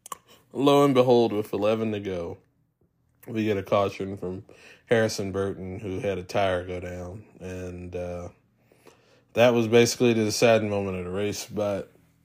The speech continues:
you know, I, I had a lot of people, I don't, I don't wanna say mad. I think it was, like, more fake mad at me. But, uh,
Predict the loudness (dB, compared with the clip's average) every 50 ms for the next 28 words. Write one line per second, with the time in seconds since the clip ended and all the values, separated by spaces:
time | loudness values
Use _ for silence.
0 | _ _ _ _ _ _ _ -10 -10 -8 -8 -10 -12 -14 -16 -18 _ -18 -12 -6
1 | -4 -2 -2 -2 -2 -2 -2 0 -2 -2 0 0 0 -2 -2 -4 -4 -6 -6 -4
2 | -4 -6 -6 -6 -8 -10 -14 _ _ _ _ _ _ _ _ _ _ _ _ _
3 | _ _ _ _ _ _ -4 -2 0 0 0 0 0 0 0 -2 -4 -6 -6 -8
4 | -8 -8 -8 -8 -8 -6 -4 -4 -4 -4 -4 -4 -6 -8 -10 -12 -14 -14 -14 -14
5 | -14 -12 -12 -12 -12 -14 -12 -6 -4 -4 -4 -6 -8 -14 -14 -12 -12 -12 -12 -12
6 | -12 -14 -14 -14 -14 -14 -14 -12 -12 -12 -12 -12 -14 _ _ _ _ _ _ -20
7 | _ _ _ 0 2 4 4 4 4 2 0 -2 -4